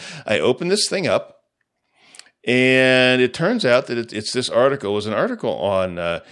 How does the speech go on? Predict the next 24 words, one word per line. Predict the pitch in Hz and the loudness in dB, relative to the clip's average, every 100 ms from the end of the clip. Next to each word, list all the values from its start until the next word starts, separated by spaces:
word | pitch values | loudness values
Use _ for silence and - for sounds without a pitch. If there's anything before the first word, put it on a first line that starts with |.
| - _ | -20 _
it | 151 | 0
wa-, | 147 | 2
it | 151 | 2
was | 151 | 2
on | 226 175 | 0 2
M | 113 143 | 0 2
S | 127 131 | 0 -2
N | 123 | -2
B | 98 | -2
C, | 85 - 123 | -2 0 0
but | 95 95 | 0 -2
the | - | 0
article | 135 214 107 90 | 0 0 -2 -4
itself | - 107 117 | 2 2 2
is | 92 | -2
actually | 90 95 - 87 | -4 -4 -6 -8
from | - 92 87 | -4 -4 -4
the, | 87 82 82 80 80 | -4 -2 -2 -2 -4
the | 78 78 | -6 -4
Sun | - 131 123 | 0 0 0
Sentinel. | - 120 113 110 67 76 | -2 -2 -2 -4 -8 -8
It's | - | -8
a | 85 | -8
newspaper | 98 101 - 101 92 92 87 | -8 -8 -4 -4 -2 -6 -8